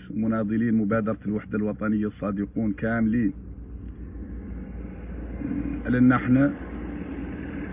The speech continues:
اصلا ما عندنا كاع من الناس اللي حانشين عطالو. ذيك مرحله فتنه مرينا بها، وسائلين الله انه لا يرد بها ولا تنا راجعين لها. عندنا هامنا لا نعودوا جزء من المشهد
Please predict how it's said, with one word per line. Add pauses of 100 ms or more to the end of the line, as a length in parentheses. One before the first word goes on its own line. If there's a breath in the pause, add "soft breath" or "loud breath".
(440)
اصلا
ما
عندنا
كاع
من
الناس
اللي
حانشين
عطالو. (880)
ذيك
مرحله (1500)
فتنه
مرينا
بها، (1200)
وسائلين
الله
انه
لا
يرد
بها
ولا
تنا
راجعين
لها. (500)
عندنا
هامنا
لا
نعودوا
جزء
من
المشهد